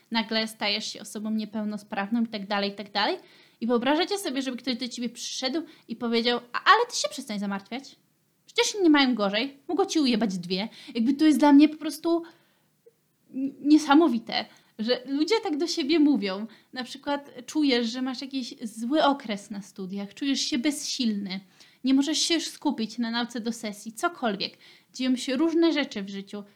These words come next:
Y, piesek ci umarł, y, y, y, nie wiem, twoja ciocia ma nowotwór, cokolwiek. Coś się dzieje w twoim życiu, co sprawia, że jesteś przygnębiony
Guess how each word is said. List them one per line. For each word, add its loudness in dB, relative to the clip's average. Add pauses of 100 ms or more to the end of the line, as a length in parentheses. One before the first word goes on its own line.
(220)
Y, -8
piesek 0
ci -16
umarł, -2
y, -14
y, -2
y, 0
nie 4
wiem, -4
twoja -2
ciocia -2
ma -6
nowotwór, -8 (320)
cokolwiek. -4 (180)
Coś -4
się 0
dzieje 0
w -14
twoim -2
życiu, -4
co -12
sprawia, -4
że -4
jesteś -10
przygnębiony -2